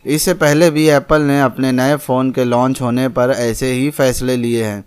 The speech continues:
हालांकि इस बार एप्पल के नए मॉडल्स में अहम बदलाव भी देखने को मिलेंगे। जैसे आपको iPhone fourteen में सिक्स पॉइंट वन इंचेस का डिस्प्ले देखने को मिल सकता है।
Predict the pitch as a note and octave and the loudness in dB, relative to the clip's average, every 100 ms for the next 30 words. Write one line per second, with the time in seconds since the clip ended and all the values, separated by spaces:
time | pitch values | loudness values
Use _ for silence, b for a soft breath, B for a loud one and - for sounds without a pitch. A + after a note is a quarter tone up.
0 | _ - C3+ E3 G3 F3+ D3+ D#3+ D#3 D3 | _ 0 4 6 6 4 0 2 2 2
1 | C#3 C#3 C3+ B2 - D3 C3+ B2+ C3+ C#3 | 2 4 2 0 2 2 2 -2 0 0
2 | C#3 C3+ B2+ B2+ C3+ C3 A#2+ C3 A#2 A2+ | 0 0 2 0 -2 -4 -4 -4 -4 -4
3 | C3+ B2+ A2 A#2 B2 B2 A2+ D3 C3+ B2 | -2 -2 -2 0 0 0 0 0 0 -2
4 | A#2+ A#2+ B2 A2+ A2 G#2+ G#2 G2 _ - | -2 -4 -4 -4 -4 -6 -8 -10 _ -16
5 | G#2+ C3 D3 F#3+ D3+ D3 - C#3 C#3+ B2 | -2 0 2 4 4 2 2 4 4 2
6 | B2 D3 C#3+ C3+ C3 D#3 C#3+ C#3 D3 D3+ | 0 -2 0 0 0 -2 0 -2 -2 -6
7 | - - C#3 C3+ B2+ C#3 C#3+ B2 C#3 C3+ | -8 -2 -2 0 0 2 0 0 -2 -4
8 | - A#2 A#2+ B2+ A2+ - C#3 B2 A#2 A#2+ | -4 -2 -2 -2 -6 -4 -2 -2 -4 -6
9 | A#2+ C3+ C#3 B2 A#2+ A2 A#2 A2 A#2 | -2 -2 0 -2 -6 -6 -4 -2 -2